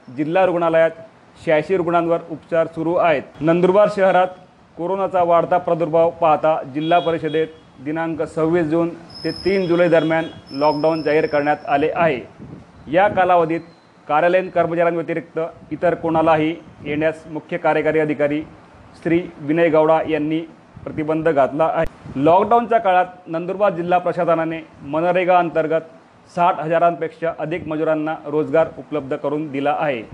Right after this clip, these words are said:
पालकमंत्री नामदार ॲडव्होकेट केसी पाडवी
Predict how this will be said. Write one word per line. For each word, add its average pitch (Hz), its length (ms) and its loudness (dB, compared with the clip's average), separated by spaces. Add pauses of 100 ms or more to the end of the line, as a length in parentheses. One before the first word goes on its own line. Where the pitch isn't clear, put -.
(600)
पालकमंत्री 180 680 0 (240)
नामदार 160 400 0 (100)
ॲडव्होकेट 160 420 -2 (120)
केसी 151 240 -8
पाडवी 160 360 -2